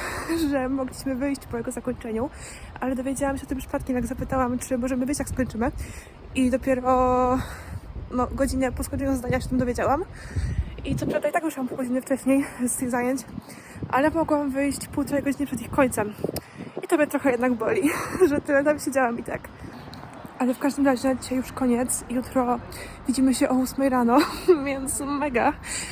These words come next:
Ale w ogóle patrzcie, jaki jest ładny widok. Mega ładne światło jest na rondzie Mogielskim, tam zaraz pokażę.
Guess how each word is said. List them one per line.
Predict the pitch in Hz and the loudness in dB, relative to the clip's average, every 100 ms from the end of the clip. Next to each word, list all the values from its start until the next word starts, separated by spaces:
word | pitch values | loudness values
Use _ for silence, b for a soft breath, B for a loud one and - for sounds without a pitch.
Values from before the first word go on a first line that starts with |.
| B | B
Ale | - 269 | 2 2
w | 277 | 2
ogóle | 294 294 | 0 -2
patrzcie, | 294 - - | -6 -8 -6
jaki | 277 277 | -4 -4
jest | - | -4
ładny | 262 254 262 262 - B - | -6 0 2 2 0 B -4
widok. | 240 294 - - B B B B 240 | 0 0 -2 -10 B B B B 2
Mega | 247 262 262 | 4 4 2
ładne | 262 | 2
światło | - 262 240 | 0 0 0
jest | 233 | 2
na | |
rondzie | 233 226 | 0 0
Mogielskim, | 233 226 214 220 - 294 | 0 0 -2 -6 -4 -4
tam | 277 247 | 0 0
zaraz | 226 226 | 0 -6
pokażę. | - - 208 208 | -6 -6 -6 -6